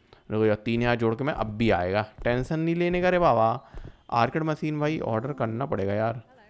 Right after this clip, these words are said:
मतलब आर्केड मशीन बोल रहा। देखो कैश डिस्पेंसर, भाई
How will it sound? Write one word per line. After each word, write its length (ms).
मतलब 260
आर्केड 300
मशीन 320
बोल 220
रहा। 120
देखो 220
कैश 280
डिस्पेंसर, 720
भाई 100